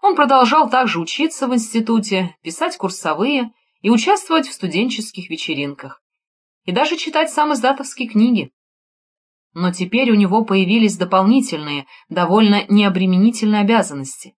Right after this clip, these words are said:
Раз в неделю он должен был представлять майору Белову письменный отчёт о настроениях своих товарищей,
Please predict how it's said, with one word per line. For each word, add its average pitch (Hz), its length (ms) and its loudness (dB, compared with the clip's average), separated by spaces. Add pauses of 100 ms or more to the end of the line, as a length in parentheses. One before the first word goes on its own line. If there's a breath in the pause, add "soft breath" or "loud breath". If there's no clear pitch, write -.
(500)
Раз 320 300 -2
в - 20 0
неделю 233 480 4
он 208 160 4
должен 247 400 2
был 226 160 2
представлять 208 640 -2
майору 196 360 0
Белову 254 520 0 (240 soft breath)
письменный 294 540 2
отчёт 262 440 -4
о 208 100 -2
настроениях 190 640 -2
своих 214 320 -4
товарищей, 143 680 -4